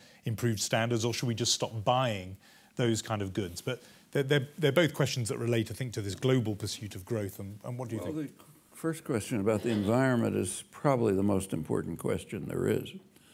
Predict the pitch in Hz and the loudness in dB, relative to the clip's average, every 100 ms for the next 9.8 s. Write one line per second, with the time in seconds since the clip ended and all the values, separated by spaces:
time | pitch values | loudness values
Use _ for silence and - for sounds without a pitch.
0 | - - _ - 117 110 110 - 120 101 | -20 -20 _ -4 -2 0 -2 -2 -2 -2
1 | - 127 110 151 127 113 117 - - - | -4 -4 2 4 4 2 -2 -8 -14 -2
2 | 139 135 113 - 127 120 104 113 - - | 0 0 -2 -4 -2 -2 -2 -4 -8 -18
3 | - _ - - _ _ - 147 147 135 | -20 _ -20 -20 _ _ -2 2 4 4
4 | 117 - - 147 131 - - - _ _ | 0 -2 0 2 2 0 -6 -20 _ _
5 | _ _ _ - 120 113 110 - - - | _ _ _ -2 2 2 0 -4 -20 -20
6 | - - - - - 151 147 123 131 135 | -20 -20 -18 -12 -4 -2 0 0 0 -2
7 | 123 113 - 139 120 110 101 104 90 110 | -2 -4 -6 -2 -2 -2 0 0 2 2
8 | 135 110 104 - - - - _ - 117 | 4 4 2 -2 -10 -20 -20 _ -8 -4
9 | 98 113 117 - 127 120 113 113 | 0 0 -2 -2 0 4 4 2